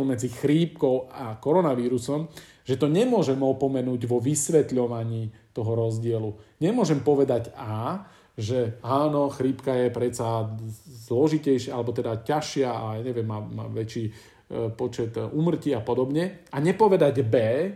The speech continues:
že ale áno, máme lepšiu, e, šancu s ňou pracovať, pretože sa, ehm, e, vyskytuje, e, priebežne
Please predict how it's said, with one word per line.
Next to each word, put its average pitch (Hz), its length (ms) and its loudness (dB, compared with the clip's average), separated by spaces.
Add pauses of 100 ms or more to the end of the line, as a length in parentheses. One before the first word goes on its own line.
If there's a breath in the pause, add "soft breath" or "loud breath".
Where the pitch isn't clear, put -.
(300 loud breath)
že 131 240 0
ale 156 320 6
áno, 135 400 0
máme 156 320 2
lepšiu, 185 560 2
e, 185 60 4 (580 loud breath)
šancu 156 960 0
s - 80 -2
ňou 143 240 0
pracovať, 147 640 -2
pretože 147 720 4 (240 loud breath)
sa, 139 480 0
ehm, 131 480 -6 (500)
e, 131 320 -8 (140)
vyskytuje, 151 540 2
e, 135 120 4 (720)
priebežne 180 800 6